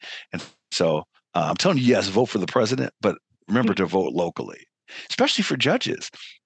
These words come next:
Speaker 1: Right? I mean, I know a lot of people, young people who are eligible to vote, who haven't voted for a judge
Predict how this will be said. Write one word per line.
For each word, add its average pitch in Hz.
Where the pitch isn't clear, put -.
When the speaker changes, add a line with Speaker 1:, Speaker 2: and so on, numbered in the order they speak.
Speaker 1:
Right? 123
I -
mean, 139
I 143
know 262
a 123
lot 131
of 127
people, 180
young 202
people 180
who 160
are 85
eligible 151
to 143
vote, 165
who 127
haven't 160
voted 151
for -
a 220
judge 170